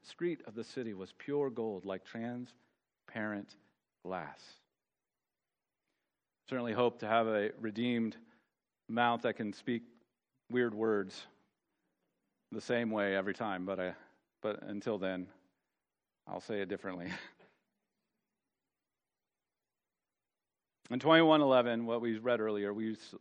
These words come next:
we saw that the city radiated God's glory like a rare jewel. And then in these verses eighteen through twenty-one, we get to look at that a little bit more closely. Rather than to try to pull out some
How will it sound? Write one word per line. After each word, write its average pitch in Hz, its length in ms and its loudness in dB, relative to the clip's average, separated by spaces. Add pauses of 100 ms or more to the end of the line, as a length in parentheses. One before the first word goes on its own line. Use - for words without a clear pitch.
we 127 120 -4
saw 135 240 0
that 120 160 -2
the 117 80 -8
city 127 420 0 (540)
radiated 131 720 8
God's 127 320 8
glory 113 500 2 (420)
like 113 140 -6
a 110 60 -4
rare 117 340 0
jewel. 107 480 -2 (360)
And 120 120 2
then 143 160 6
in 131 100 6
these 135 200 6
verses 127 400 4
eighteen 127 320 2
through 131 160 -4
twenty-one, 123 540 -2
we 113 120 -2
get 123 140 -2
to 117 140 -2
look 117 260 -2
at 107 80 -4
that 104 300 0
a 110 60 -6
little 113 280 -2
bit 107 180 -4
more 107 220 -8
closely. 90 560 -10 (1120)
Rather 190 260 8
than 165 220 8
to 135 160 -4
try 139 240 4
to 131 80 2
pull 139 520 0 (440)
out 120 300 6
some 127 420 2